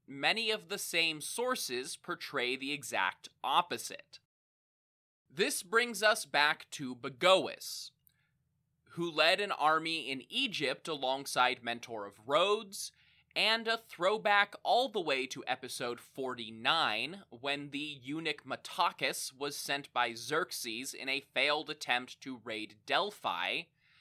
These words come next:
during the invasion of Greece. For all their supposed effeminacy, we have several stories like this of eunuchs not only achieving high administrative roles, but also high commands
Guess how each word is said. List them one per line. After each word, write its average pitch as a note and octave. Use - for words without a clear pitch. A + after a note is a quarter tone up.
during C#3+
the C#3+
invasion A#2+
of A#2+
Greece. C#3
For D3+
all F#3+
their G#3
supposed F#3
effeminacy, C3+
we D3
have D3+
several G3+
stories B2
like A2
this A#2
of A#2+
eunuchs D3+
not B2
only D3
achieving C3
high C3+
administrative B2
roles, F#3
but F3
also F#3
high D3+
commands B2